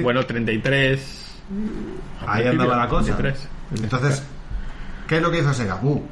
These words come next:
Speaker 2: aquí está el futuro. Otra vez. Vale, está bien.
Speaker 1: No se habían dado cuenta que ya se habían equivocado un montón de veces.
Speaker 2: No pasa nada, porque no eran equivocaciones, eran correcciones una detrás
Speaker 1: Ah,
Speaker 2: de
Speaker 1: vale.
Speaker 2: otra, ¿no? A ver,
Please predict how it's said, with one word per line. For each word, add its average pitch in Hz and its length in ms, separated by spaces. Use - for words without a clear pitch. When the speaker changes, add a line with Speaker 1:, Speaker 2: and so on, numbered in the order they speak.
Speaker 2:
aquí 104 160
está 120 140
el - 60
futuro. 151 300
Otra 110 220
vez. 107 240
Vale, 92 200
está - 160
bien. 87 160
Speaker 1:
No 131 120
se 143 80
habían 139 160
dado 135 120
cuenta 143 200
que 131 100
ya 117 80
se 131 80
habían 113 160
equivocado 117 320
un 117 60
montón 110 280
de 120 60
veces. 131 340
Speaker 2:
No 143 540
pasa 147 200
nada, 147 200
porque 127 180
no 147 120
eran 175 180
equivocaciones, 151 580
eran 165 140
correcciones 185 600
una 170 200
detrás 143 240
Speaker 1:
Ah, 110 60
Speaker 2:
de 107 40
Speaker 1:
vale. 104 80
Speaker 2:
otra, 104 220
¿no? 160 220
A 98 40
ver, - 220